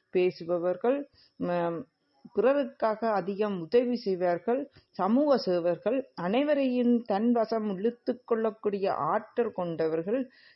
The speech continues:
சில நேரங்களில் தான் சொல்வது தான் சரியென தவறான வழியினையும்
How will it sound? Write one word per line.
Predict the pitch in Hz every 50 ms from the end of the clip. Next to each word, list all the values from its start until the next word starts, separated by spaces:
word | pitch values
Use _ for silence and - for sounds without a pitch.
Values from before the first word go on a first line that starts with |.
| _
சில | - 247 277 311
நேரங்களில் | 294 277 269 262 262 247 240 233 240 233 226 220 -
தான் | _ 196 185 208 247 262 254 254 247
சொல்வது | - - 202 208 214 214 214 202 214 214 220 226 226 220 - _ _ _ _ -
தான் | 196 196 208 208 214 - -
சரியென | - 196 185 190 226 254 262 254 240 240 240 233 233 233 240 247 -
தவறான | - 170 165 175 220 240 247 247 247 247 240 254 247 240 233 240 - - _ _ _ _ _ _ -
வழியினையும் | 185 180 190 202 208 208 196 202 202 190 190 196 196 196